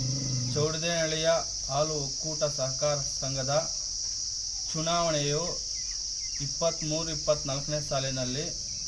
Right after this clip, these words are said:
ಆಗಿದ್ದು, ಒಕ್ಕೂಟದ ಕಾನೂನು ಬಾಹಿರವಾಗಿ ನಿರ್ದೇಶಕರು ಮಂಡಳಿ ಆಯ್ಕೆಯಾಗಿದ್ದು, ಇವರ ಮೇಲೆ ಈಗಾಗಲೇ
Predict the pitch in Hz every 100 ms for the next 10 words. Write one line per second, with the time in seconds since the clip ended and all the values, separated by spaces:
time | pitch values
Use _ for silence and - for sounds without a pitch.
0 | - - - - - 139 139 139 160 185
1 | - - - - - - - - - -
2 | - 156 151 - 214 - 185 180 - -
3 | 143 170 190 196 196 151 143 151 175 185
4 | 180 170 147 127 143 214 - - - -
5 | - - - - - - - - - 139
6 | 147 175 190 185 160 165 175 165 135 160
7 | 170 175 175 - 139 151 151 151 127 127
8 | 120 165 208 - - - - - - -
9 | - 151 180 185 175 180 196 214 - -
10 | - - - - - 151 180 180 175 170
11 | 190